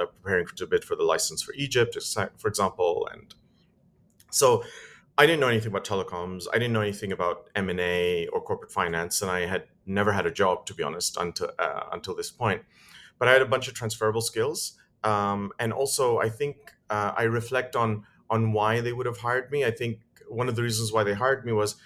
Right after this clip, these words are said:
it was two thousand six. There was a financial services boom. Um, and what that means is that if you had a degree in philosophy or anthropology or art history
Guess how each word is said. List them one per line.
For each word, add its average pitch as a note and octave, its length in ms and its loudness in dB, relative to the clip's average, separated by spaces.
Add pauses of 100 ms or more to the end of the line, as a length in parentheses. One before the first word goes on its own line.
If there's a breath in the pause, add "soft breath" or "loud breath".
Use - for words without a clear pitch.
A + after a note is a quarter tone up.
(360 loud breath)
it A#2+ 80 2
was A#2 200 0
two C3+ 140 -6
thousand G#2+ 280 0
six. - 420 -2
There G2+ 120 -2
was G2 160 0
a F#2+ 200 0
financial A2 380 -4
services G2 400 -4
boom. F2 460 0 (640 soft breath)
Um, F#2 520 2
and A2+ 80 2
what B2+ 140 0
that C#3 200 0
means A#2+ 340 0
is G#2+ 120 -2
that G#2 220 2
if A2+ 200 -8
you E3+ 120 -4
had C#3 280 -4
a A2 280 2 (320 loud breath)
degree A#2 460 0
in G2+ 280 0
philosophy G2 920 -2
or F2+ 380 2
anthropology G#2 840 -2
or - 280 -2
art A2+ 240 4
history - 580 -4